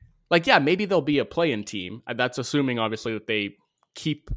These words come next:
the core together for the rest of this season. And to your point about, you know, play-in for what, is this really worth it?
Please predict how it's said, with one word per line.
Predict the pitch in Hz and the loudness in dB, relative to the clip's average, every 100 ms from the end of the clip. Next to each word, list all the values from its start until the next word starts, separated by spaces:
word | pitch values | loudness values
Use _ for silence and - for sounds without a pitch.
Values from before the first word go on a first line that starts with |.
| - | -10
the | 127 113 | -4 -4
core | - 131 113 | 0 0 0
together | 107 107 131 110 | -2 2 2 2
for | 101 110 | -2 -4
the | 104 | -2
rest | 107 - | -4 -6
of | |
this | 110 104 | -10 -6
season. | 196 160 110 110 - _ _ _ _ - | -4 -2 -4 -6 -12 _ _ _ _ 0
And | 151 139 135 - | 2 2 -2 -4
to | - | 4
your | 185 | 4
point | 180 180 185 151 | 4 2 2 2
about, | 120 120 120 - _ _ | 2 2 0 -6 _ _
you | 139 | -2
know, | 117 | -2
play-in | 110 143 131 120 | 0 2 2 0
for | - 120 | -2 0
what, | 135 139 | 2 2
is | - 117 | 0 -6
this | 120 113 | -6 -4
really | 123 113 | -4 -2
worth | 101 107 131 | -4 -6 -4
it? | 175 170 | -6 -6